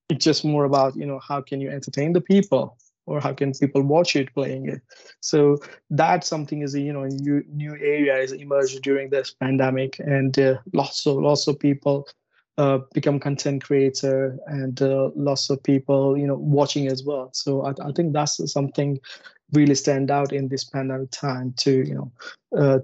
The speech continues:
to watch out area for future, especially because of the esports, you know, everything is, uh, pushing by tradi-, you know, not just, uh, you know, just saying by esports, esports, esports, but, uh,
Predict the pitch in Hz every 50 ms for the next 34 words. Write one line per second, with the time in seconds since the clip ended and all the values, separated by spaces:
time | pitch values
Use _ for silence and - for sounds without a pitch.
0 | - - - 139 139 135 135 139 143 139 135 - - 143 139 135 131 - - 196
1 | 156 143 139 139 131 131 131 127 127 - - 147 139 - - 143 143 139 131 -
2 | - 139 131 117 - _ _ - - - - 131 120 - 131 127 120 127 135 135
3 | 143 135 139 135 131 - 143 - - 170 160 160 - - - 151 147 147 139 -
4 | - - - - 180 151 147 139 135 127 - _ - - - - _ _ _ -
5 | 156 147 147 147 143 - 143 143 143 135 131 - 147 143 143 143 131 - _ _
6 | _ _ _ _ 165 151 147 - - 151 143 143 139 139 139 139 139 139 - -
7 | - 151 147 143 143 139 - 160 147 143 131 127 - - - - _ _ _ 170
8 | 180 185 165 147 165 151 - - 165 156 147 147 147 143 143 139 170 160 143 135
9 | 127 - _ _ _ _ _ _ _ _ 165 139 170 156 - - 196 196 202 196
10 | 170 151 143 143 143 151 147 - - - 151 147 139 - 165 156 139 - - 147
11 | 139 - 156 156 151 - - 139 139 135 135 139 147 147 143 143 - 147 143 135